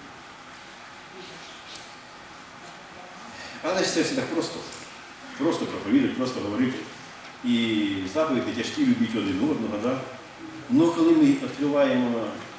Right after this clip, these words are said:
Коринфянам, тринадцятий розділ, перше Коринфянам, тринадцятий розділ, там все написано про любов, да? Любов, вона довго терпить, не заздрить, не шукає свого.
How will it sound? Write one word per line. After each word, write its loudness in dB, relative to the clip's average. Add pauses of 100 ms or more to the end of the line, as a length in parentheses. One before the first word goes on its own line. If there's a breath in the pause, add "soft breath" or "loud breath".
(140)
Коринфянам, 0 (460)
тринадцятий 2
розділ, 2 (2250)
перше -2
Коринфянам, 0
тринадцятий 0
розділ, 2 (280)
там 4
все 0
написано 2
про 2
любов, 4 (100)
да? 0 (1300)
Любов, 6
вона 6
довго 4
терпить, 0
не 4
заздрить, -4
не -4
шукає -4
свого. 0